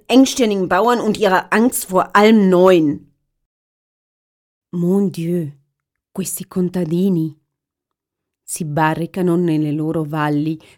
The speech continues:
come se assieme ai bavaresi fosse giunto il demonio in persona.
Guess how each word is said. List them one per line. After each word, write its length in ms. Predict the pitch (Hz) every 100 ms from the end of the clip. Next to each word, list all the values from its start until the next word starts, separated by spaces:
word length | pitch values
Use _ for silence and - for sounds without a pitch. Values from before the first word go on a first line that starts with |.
| _
come 280 | - 185 196
se 180 | - 180
assieme 400 | - - 196 190
ai 80 |
bavaresi 640 | 180 175 175 175 175 185 190
fosse 520 | - 190 - 190 143
giunto 400 | 185 196 185 196
il 100 | 165
demonio 520 | 175 170 160 185 180
in 120 | 175
persona. 720 | 180 175 - - 160 156 156